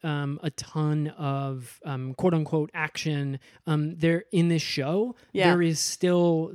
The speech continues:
Speaker 1: the, uh, the action of characters interacting
Speaker 2: Yes.
Speaker 1: with one another.
Speaker 2: Yes.
Speaker 1: The internal action of characters figuring out what they're feeling about something.
Speaker 2: Yeah, yeah, yeah, yeah.
Speaker 1: I think that it was a famous author who said that, um,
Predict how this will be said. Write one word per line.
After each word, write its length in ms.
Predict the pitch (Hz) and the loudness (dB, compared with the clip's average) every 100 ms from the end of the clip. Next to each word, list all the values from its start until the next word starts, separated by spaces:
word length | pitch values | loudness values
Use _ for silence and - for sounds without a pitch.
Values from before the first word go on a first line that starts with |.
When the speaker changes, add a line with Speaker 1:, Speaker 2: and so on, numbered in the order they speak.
| 131 | -8
Speaker 1:
the, 520 | 147 151 151 143 147 - | -4 -2 -2 -4 -6 -6
uh, 240 | 147 139 139 | -6 -6 -6
the 200 | 135 175 | -6 -4
action 640 | 147 160 - - 147 139 147 | -4 -6 -4 -2 0 -2 -4
of 420 | 151 139 139 131 - _ | -2 0 0 -4 -10 _
characters 540 | - 131 131 - 156 147 | -10 -6 -6 -2 0 2
interacting 600 | 165 175 190 190 - 185 | 2 2 2 0 0 4
Speaker 2:
Yes. 180 | 185 170 | 4 4
Speaker 1:
with 60 | 165 | 2
one 140 | 151 | 2
another. 600 | 147 143 139 139 131 120 | 2 2 0 0 -2 -2
Speaker 2:
Yes. 300 | 190 160 - - | -2 -2 -4 -2
Speaker 1:
The 380 | 151 143 147 | -2 -2 -2
internal 600 | 156 156 151 180 196 202 175 | 0 0 0 0 2 2 2
action 500 | 156 - - 147 139 | -2 -2 -2 -2 -2
of 260 | 135 123 | -4 -6
characters 440 | - 131 131 160 143 | -8 -10 -4 -4 -2
figuring 360 | 165 151 160 | -2 0 0
out 80 | 160 | 0
what 120 | 165 | -2
they're 140 | 170 165 | 0 -2
feeling 480 | - 180 196 180 | -2 0 2 2
about 320 | 175 156 139 - | 2 0 -4 -4
something. 420 | - 143 127 135 | -2 -2 0 0
Speaker 2:
Yeah, 420 | 190 196 214 170 | 0 2 2 2
yeah, 160 | 165 185 | 0 -2
yeah, 100 | 185 | -2
yeah. 220 | 190 170 - - | -2 -4 -6 -4
Speaker 1:
I 60 | |
think 160 | 160 190 | 0 2
that 80 | 180 | 4
it 40 | |
was 100 | 165 | 2
a 60 | 151 | 0
famous 480 | - 160 156 - - | 0 0 0 -2 -4
author 400 | 180 170 - 165 | -2 -2 0 0
who 160 | 143 151 | 0 -2
said 560 | - 208 208 156 143 135 | 0 0 0 0 -2 -4
that, 260 | 143 135 - _ - | -4 -4 -10 _ -12
um, 220 | - 135 | -4 -4